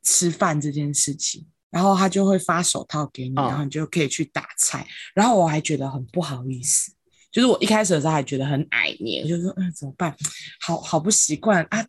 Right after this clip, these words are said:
Speaker 1: 我是可以去夹吗？”然后一开始还这样子，然后到后面就是看到就赶快去吃。后，后面的S O P就是拜拜，拜拜完，然后开始，开始去拿东西吃，吃完上厕所，上路。然后第一次去的时候还在那边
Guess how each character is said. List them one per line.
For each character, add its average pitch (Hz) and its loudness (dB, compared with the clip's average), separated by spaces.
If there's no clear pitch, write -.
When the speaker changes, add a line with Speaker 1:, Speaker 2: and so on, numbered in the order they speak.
Speaker 1:
我 147 -8
是 220 -4
可 - -2
以 160 2
去 185 -2
夹 135 -4
吗？” 139 -6
然 214 4
后 233 6
一 240 2
开 247 4
始 180 4
还 143 2
这 160 0
样 156 4
子， 131 -4
然 165 6
后 208 6
到 226 4
后 226 2
面 208 2
就 202 0
是 196 -2
看 196 2
到 175 4
就 160 0
赶 131 -4
快 135 -6
去 139 -8
吃。 - 0
后， - 2
后 311 6
面 302 6
的 220 4
S 214 4
O 190 6
P 190 4
就 196 4
是 190 2
拜 185 2
拜， 165 0
拜 180 -6
拜 175 -2
完， 139 -2
然 139 -2
后 147 -4
开 202 2
始， - -4
开 202 4
始 190 4
去 190 4
拿 147 4
东 147 0
西 156 0
吃， - 0
吃 226 2
完 160 4
上 185 2
厕 160 0
所， - -2
上 147 0
路。 143 -4
然 196 4
后 226 0
第 240 2
一 220 0
次 226 2
去 190 2
的 165 2
时 143 -2
候 151 2
还 139 -2
在 135 -6
那 151 4
边 156 -4